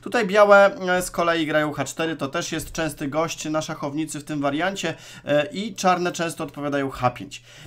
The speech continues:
Lecz tym razem Gata Kamski zagrał nieco troszeczkę inaczej.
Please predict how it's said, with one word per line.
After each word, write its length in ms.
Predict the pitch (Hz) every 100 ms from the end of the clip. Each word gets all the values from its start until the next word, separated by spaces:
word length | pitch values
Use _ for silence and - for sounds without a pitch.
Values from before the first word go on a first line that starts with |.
| - -
Lecz 300 | 117 135 -
tym 220 | - -
razem 520 | 285 170 160 170 175 - 135
Gata 380 | 123 233 214
Kamski 680 | 196 160 156 160 - - 143
zagrał 460 | 127 127 131 131 131
nieco 380 | 120 117 - 113
troszeczkę 680 | 113 107 110 104 - 107 - 120
inaczej. 640 | 107 107 107 98 - -